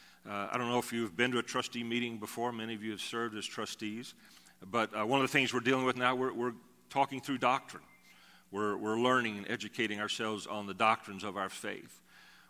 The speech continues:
We're going through material called Sticky Teams, understanding what it means to be a team, the group dynamics. Uh, we're talking about vision, a lot about what, now we deal with some of the details that need to take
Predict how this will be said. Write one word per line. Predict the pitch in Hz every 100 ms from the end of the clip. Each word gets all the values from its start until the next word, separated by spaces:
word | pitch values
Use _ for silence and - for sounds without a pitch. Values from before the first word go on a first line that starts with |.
| -
We're | 113
going | 127 127
through | 127
material | 120 117 135 120
called | 120 117 104
Sticky | - 143 120
Teams, | - 104 92 95
understanding | 110 113 - 123 113
what | 110
it |
means | 110 120 113 -
to | 104
be | 117 117
a |
team, | - 123 107 90 90
the |
group | 92 110 123
dynamics. | 101 110 104 110 104 90 - - - - - - - - _
Uh, | 92 92
we're | 120
talking | 120 143 143
about | 131 139 117
vision, | 135 151 123 - - - - - - _ -
a | 101
lot | 120
about | 135 120 95
what, | 127
now | 123 120
we | 147
deal | 139
with | 135
some | - 135
of | 131
the |
details | 117 131 - 139 127 110
that |
need | 113 123
to |
take | 117 127 117